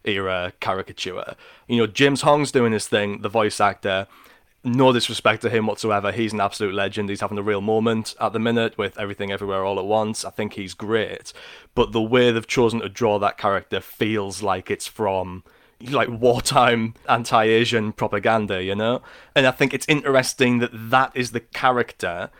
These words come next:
who is the most representative of what Mulan is struggling against. Like, Shan Yu, the leader of the Huns, is the villain,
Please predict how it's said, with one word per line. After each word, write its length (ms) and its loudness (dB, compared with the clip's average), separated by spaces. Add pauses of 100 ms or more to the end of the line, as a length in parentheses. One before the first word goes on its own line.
(200)
who 380 2
is 580 -2 (420)
the 240 -4
most 640 2 (100)
representative 1040 -2
of 200 -2
what 200 0
Mulan 560 -2
is 120 -6
struggling 420 -4
against. 460 -6
Like, 180 -4
Shan 300 4
Yu, 160 2
the 80 0
leader 260 0
of 80 -4
the 120 -2
Huns, 260 -2
is 100 -6
the 100 -6
villain, 540 -2